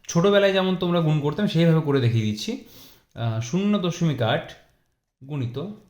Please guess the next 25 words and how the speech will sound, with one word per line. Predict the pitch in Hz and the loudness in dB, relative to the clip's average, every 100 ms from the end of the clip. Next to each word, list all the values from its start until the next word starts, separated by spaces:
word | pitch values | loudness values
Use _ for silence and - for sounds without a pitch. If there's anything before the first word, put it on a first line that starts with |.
| _ | _
ছয়, | - 127 95 - - _ _ _ _ _ _ | -10 -8 -6 -10 -20 _ _ _ _ _ _
আট | 123 120 | -16 -16
ছয় | - 160 208 269 - _ _ _ _ _ _ _ _ _ | -8 -4 -4 -6 -12 _ _ _ _ _ _ _ _ _
আটচল্লিশ, | 131 123 - 127 101 95 - - _ _ _ _ - | -16 -16 -10 -8 -8 -12 -18 -20 _ _ _ _ -14
আর | 123 | -10
শূন্যর | 120 160 156 | -6 -6 -6
জন্য | 151 | -6
তো | 147 | -6
শূন্য, | 156 170 160 165 - _ _ _ _ | -2 -2 -2 -6 -16 _ _ _ _
তাহলে | 113 | -10
আট | 113 117 | -10 -10
ছয় | - 170 220 - _ _ _ _ _ - | -6 -6 -6 -12 _ _ _ _ _ -12
আটচল্লিশ। | 143 120 127 101 95 - - _ _ _ _ _ | -10 -8 -6 -6 -8 -14 -20 _ _ _ _ _
কটার | - 143 165 | -12 -10 -6
আগে | 180 | -6
দশমিক | 180 170 196 190 | -6 -6 -4 -4
আছে? | 185 233 262 - _ _ _ | -4 -6 -8 -10 _ _ _
একটার | 151 147 147 120 | -14 -10 -4 -2
আগে, | 117 | -2
তাহলে | 143 127 | -2 -2
একটার | 120 151 | -2 -2
আগে | 165 | -2
দশমিক | 120 139 117 | -2 -2 -2
বসে | 104 107 | -4 -6
যাবে, | 92 101 | -6 -10